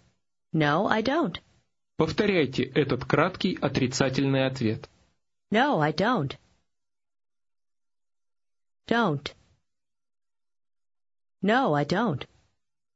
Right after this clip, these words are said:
Speaker 2: Повторите его еще раз.
Speaker 1: No, I don't.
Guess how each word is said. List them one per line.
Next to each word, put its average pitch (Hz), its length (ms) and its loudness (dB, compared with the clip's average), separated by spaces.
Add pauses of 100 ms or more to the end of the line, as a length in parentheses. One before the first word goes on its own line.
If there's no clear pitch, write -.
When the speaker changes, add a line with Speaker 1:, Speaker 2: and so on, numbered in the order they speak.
(2000)
Speaker 2:
Повторите 131 600 0
его 156 320 2
еще 139 460 0
раз. 113 340 -6 (2500)
Speaker 1:
No, 226 320 2
I 143 100 2
don't. 185 500 -2